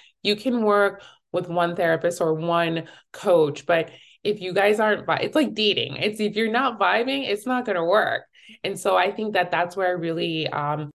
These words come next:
make my strong connections with my audience. And, and that's how I grow my community. And,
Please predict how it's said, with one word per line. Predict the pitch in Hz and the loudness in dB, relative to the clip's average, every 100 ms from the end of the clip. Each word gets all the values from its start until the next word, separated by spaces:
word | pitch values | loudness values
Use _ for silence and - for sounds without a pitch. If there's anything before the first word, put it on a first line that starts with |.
| _ _ | _ _
make | 175 180 | -4 -2
my | 185 | -4
strong | 180 - 175 175 | -4 -2 -4 -4
connections | 196 175 175 170 160 156 | -6 -6 -6 -8 -8 -6
with | 226 247 | -6 -4
my | 190 | -4
audience. | 160 160 151 151 147 | -2 -2 -4 -4 -4
And, | 156 156 147 - - | -6 -8 -10 -20 -12
and | 151 151 | -6 -4
that's | 165 | -4
how | - | -2
I | 180 | -2
grow | 160 160 180 | -2 -2 -2
my | 185 | -4
community. | 170 170 156 151 151 151 | -8 -8 -6 -6 -6 -6
And, | 151 160 151 156 | -4 -4 -4 -6